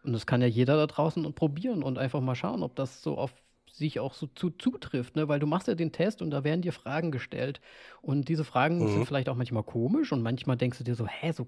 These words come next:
Speaker 1: gar nicht?“ Aber genau das ergibt dann ein Ergebnis zum Schluss und dann kannst du ja für dich schauen, ob das wirklich zutrifft. Weil ich glaube, ich weiß nicht, ob das ein hundertprozentiger Erfolgsding ist oder ob du sagst, „Ne, eigentlich finde ich das andere schon cooler.“ Aber man muss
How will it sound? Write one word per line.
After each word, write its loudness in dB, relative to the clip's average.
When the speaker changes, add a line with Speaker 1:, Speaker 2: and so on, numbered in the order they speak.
Speaker 1:
gar -10
nicht?“ -2
Aber 4
genau 2
das -2
ergibt -4
dann 2
ein -2
Ergebnis 0
zum -4
Schluss 0
und -2
dann -2
kannst -2
du 0
ja 0
für -6
dich -6
schauen, 2
ob -6
das -2
wirklich 2
zutrifft. -8
Weil -2
ich -8
glaube, 2
ich -12
weiß 8
nicht, 4
ob 2
das 4
ein 0
hundertprozentiger 2
Erfolgsding 0
ist -4
oder 2
ob -2
du 0
sagst, 0
„Ne, 0
eigentlich -4
finde -4
ich -8
das -10
andere -4
schon -6
cooler.“ -6
Aber 0
man 4
muss 4